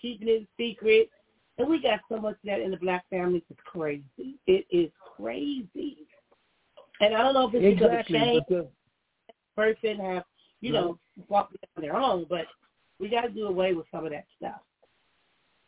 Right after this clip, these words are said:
Speaker 1: We
Speaker 2: You
Speaker 1: got
Speaker 2: also gotta
Speaker 1: to.
Speaker 2: remember, so you got, we, we gotta remember, you know, like I, like I've said before, so many times before, you know, we have a history. You know, we have a slavery history here, okay?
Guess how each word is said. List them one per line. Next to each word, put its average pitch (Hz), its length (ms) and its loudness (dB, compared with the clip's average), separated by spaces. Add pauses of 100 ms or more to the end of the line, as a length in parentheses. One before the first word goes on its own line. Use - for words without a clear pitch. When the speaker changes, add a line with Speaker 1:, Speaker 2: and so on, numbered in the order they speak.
(480)
Speaker 1:
We 330 120 2
Speaker 2:
You 262 60 8
Speaker 1:
got 302 140 8
Speaker 2:
also 247 120 -2
gotta 214 120 4
Speaker 1:
to. 196 60 2
Speaker 2:
remember, 190 480 0
so 165 100 -12
you 202 80 -8
got, 247 220 -4
we, 254 160 -8
we 233 160 -6
gotta 269 180 2
remember, 190 440 -2
you 196 120 -2
know, 165 60 0
like 147 160 0
I, 160 140 -2
like 143 240 -6
I've 156 200 -4
said 175 220 -2
before, 143 500 4
so 151 60 0
many 139 200 -2
times 127 280 -2
before, 110 360 -2 (260)
you 202 80 4
know, 156 100 6
we 208 420 2 (120)
have 180 240 0
a 135 100 4
history. 117 500 -2
You 127 140 -2
know, 135 60 0
we 165 140 2
have 160 200 0
a 110 80 -6 (120)
slavery 139 460 0
history 90 440 -6
here, 85 220 -6 (160)
okay? 143 380 -4